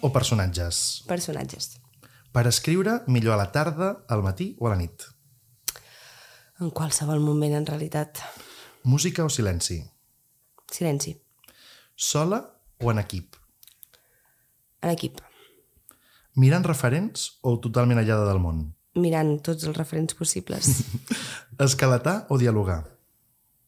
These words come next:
Speaker 2: Que m'agrada més dialogar, que és més necessari escalatar.
Speaker 1: <laughs> Escriure o reescriure?
Speaker 2: Escriure, escriure, sisplau.
Speaker 1: Experimental o narratiu?
Speaker 2: Narratiu.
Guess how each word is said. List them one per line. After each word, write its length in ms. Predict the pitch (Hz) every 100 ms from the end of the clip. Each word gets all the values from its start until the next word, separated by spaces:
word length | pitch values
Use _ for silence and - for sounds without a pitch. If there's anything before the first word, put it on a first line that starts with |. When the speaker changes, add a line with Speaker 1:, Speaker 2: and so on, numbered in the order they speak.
| _ _ _ _ _ _ - _ _
Speaker 2:
Que 80 | -
m'agrada 400 | 175 170 208 277
més 380 | 330 403 196 147
dialogar, 560 | 147 135 143 147 139 - -
que 80 | 147
és 140 | 143 160
més 140 | 175
necessari 380 | 175 156 196 214
escalatar. 480 | 147 - 139 135 - 101 - - 127
Speaker 1:
<laughs> 460 | - 160 - - 131
Escriure 460 | 131 147 180 208 233 131
o 80 |
reescriure? 640 | 120 110 95 113 98 82 78 - _ _ _ _ -
Speaker 2:
Escriure, 440 | - - 151 143
escriure, 380 | 135 - 143 135 135
sisplau. 380 | - 147 - 143 - - - - - -
Speaker 1:
Experimental 640 | 131 - 117 110 104 131 147
o 20 |
narratiu? 400 | 123 117 92 85 80 - _ _ _ _ _ _ -
Speaker 2:
Narratiu. 420 | 165 147 147 131